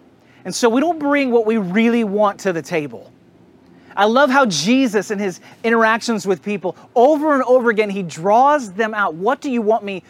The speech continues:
to do for you?" "I want to see, Lord," or, "I want to walk, Lord." "If you're willing, Lord." "If I'm willing, what do you want?" And as people are bold and as they're specific,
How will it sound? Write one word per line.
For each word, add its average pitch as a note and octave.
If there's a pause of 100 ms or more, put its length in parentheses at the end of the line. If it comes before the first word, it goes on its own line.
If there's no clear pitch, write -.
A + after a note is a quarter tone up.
(120)
to -
do F#3
for D#3
you?" G#2 (560)
"I C4+
want D4
to A#3
see, B3+
Lord," D3 (180)
or, G#3+
"I C#4
want D4+
to A#3
walk, G#3
Lord." C#3 (280)
"If C4+
you're C#4+
willing, B3+
Lord." C#3 (180)
"If B3
I'm C3
willing, C3 (680)
what G#3+
do A3+
you F3+
want?" D#3 (1120)
And A#3+
as B3
people C4
are G3+
bold G3
and F#3
as G#3
they're G3+
specific, G#3+